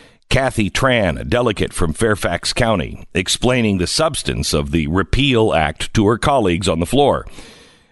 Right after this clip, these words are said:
I don't know about this moment or this bill, and I don't know why it drew out such a strong reaction from me. After all, the state of New York just passed a s-, very similar measure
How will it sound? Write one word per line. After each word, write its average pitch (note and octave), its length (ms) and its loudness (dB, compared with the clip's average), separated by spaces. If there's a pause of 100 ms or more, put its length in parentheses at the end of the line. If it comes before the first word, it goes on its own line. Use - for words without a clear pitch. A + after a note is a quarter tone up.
(120)
I D3+ 120 0
don't G#3 240 2
know D#3 380 4
about F2+ 440 0
this - 380 0 (140)
moment G#2+ 680 4
or E2+ 320 2
this E2+ 280 0
bill, D#2 580 0
and D#2+ 160 2
I F#2 80 2
don't B2+ 220 0
know B2 100 2
why G#2+ 380 2
it A2 200 0
drew G#2+ 300 4
out F#2+ 180 2
such - 240 -2
a C3+ 80 2
strong B2 520 2
reaction G2+ 580 0
from C2 240 -2
me. E2 160 2
After G#2+ 300 2
all, C3 120 4
the G2 120 -2
state F#2+ 260 -2
of F2+ 80 2
New F#2+ 80 2
York A#2+ 380 0 (340)
just B2+ 300 0
passed A2+ 320 -2
a F2 80 4
s-, - 180 -2
very B2 380 2
similar C#3 480 0
measure D#2+ 420 0